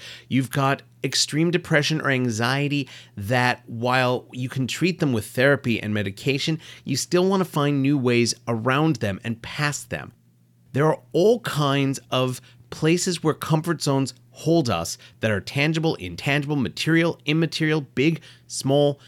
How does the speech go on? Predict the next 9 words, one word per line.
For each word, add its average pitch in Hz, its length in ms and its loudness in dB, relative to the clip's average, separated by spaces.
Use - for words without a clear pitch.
take - 400 -2
your 120 200 2
pick. - 580 -12
While 131 140 4
you 151 100 6
might 165 180 4
have 208 140 2
an 180 60 2
idea 139 520 2